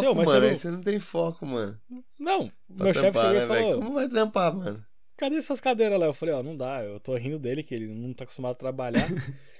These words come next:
Speaker 1: No final, quem não trabalhou fui eu, velho. Fiquei mais conversando com o meu chefe lá do que, que tudo.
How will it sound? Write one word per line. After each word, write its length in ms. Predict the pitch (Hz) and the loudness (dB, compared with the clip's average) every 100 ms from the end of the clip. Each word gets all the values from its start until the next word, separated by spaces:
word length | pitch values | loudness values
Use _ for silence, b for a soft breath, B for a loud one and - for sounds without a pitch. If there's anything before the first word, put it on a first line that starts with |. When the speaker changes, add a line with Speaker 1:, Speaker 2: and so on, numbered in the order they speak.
| B B | B B
Speaker 1:
No 140 | - 143 | -10 -10
final, 320 | - 156 165 | -4 0 0
quem 140 | 180 | 0
não 100 | 180 | -2
trabalhou 380 | 180 185 175 180 | 0 0 2 2
fui 280 | 180 226 180 | 0 -2 2
eu, 140 | 170 | 4
velho. 160 | 143 120 | 2 -2
Fiquei 160 | - 151 | -4 -4
mais 140 | 170 | -4
conversando 420 | 208 180 - 175 | -2 -4 -4 -8
com 100 | 170 | -8
o 40 | 156 | -4
meu 100 | 151 | -4
chefe 420 | - 160 165 151 | -4 -6 -4 -4
lá 120 | 143 | -4
do 100 | 175 | -6
que, 340 | - 202 151 - - | -10 -10 -10 -12 -16
que 100 | 180 - | -16 -12
tudo. 180 | 135 | -12